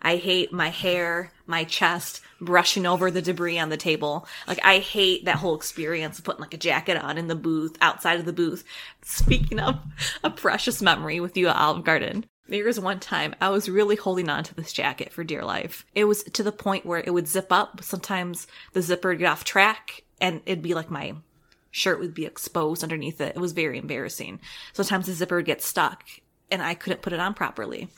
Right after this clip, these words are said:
And I remember leaving Olive Garden with you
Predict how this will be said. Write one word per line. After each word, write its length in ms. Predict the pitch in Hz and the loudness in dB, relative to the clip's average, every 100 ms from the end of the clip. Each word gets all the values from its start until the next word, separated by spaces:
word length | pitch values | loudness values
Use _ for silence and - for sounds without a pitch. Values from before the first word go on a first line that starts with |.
| - | -8
And 200 | 202 - | -8 -8
I 120 | 156 | -8
remember 720 | 180 202 202 185 180 170 165 - _ _ | -6 -6 -6 -8 -6 -8 -8 -16 _ _
leaving 420 | 175 175 175 170 | -6 -4 -4 -6
Olive 280 | - 160 175 | -6 -6 -4
Garden 260 | 170 160 151 | -4 -4 -6
with 180 | 156 | -8
you 300 | 156 151 147 | -8 -10 -10